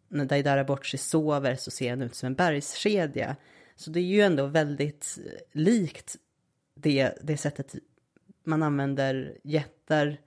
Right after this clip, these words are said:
här i västvärlden för att liksom beskriva varför världen ser ut som den gör.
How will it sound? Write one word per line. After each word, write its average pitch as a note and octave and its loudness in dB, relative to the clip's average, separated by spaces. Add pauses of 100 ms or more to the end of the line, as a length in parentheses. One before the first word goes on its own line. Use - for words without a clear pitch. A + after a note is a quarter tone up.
(320)
här C3+ -2
i C#3+ -2
västvärlden C#3+ 0
för A#2+ -4
att - -6
liksom C3+ -4
beskriva C3+ -2
varför B2+ -2
världen - -4
ser C3+ -4
ut - -8
som A#2 -4
den B2+ 0
gör. E3+ 2